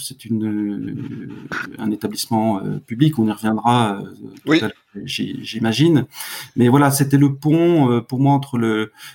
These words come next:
Speaker 1: euh, entre le privé et, et le public. Et puis, euh, c'est vraiment ce, ce, ce souhait que j'avais, ce besoin d'être dans l'intérêt général.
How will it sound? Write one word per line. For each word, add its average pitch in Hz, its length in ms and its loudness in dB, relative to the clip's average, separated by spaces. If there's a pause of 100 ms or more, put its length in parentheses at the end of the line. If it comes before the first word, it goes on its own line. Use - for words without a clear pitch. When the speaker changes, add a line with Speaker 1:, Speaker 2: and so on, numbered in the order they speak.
(140)
Speaker 1:
euh, 95 160 -14
entre 117 240 -6
le 120 100 0 (120)
privé 135 520 4
et, 113 840 -4
et 110 40 -2
le 110 120 -4
public. 160 480 -6
Et - 220 2
puis, 160 600 -4 (380)
euh, 107 80 -8
c'est 127 160 -2
vraiment 143 340 4
ce, - 360 -4
ce, 110 640 -4 (320)
ce - 240 -8
souhait 151 260 0
que 127 140 -4
j'avais, 123 340 0
ce - 160 -12
besoin 135 560 0 (460)
d'être 135 240 2
dans 127 120 4
l'intérêt 127 380 2
général. 123 460 0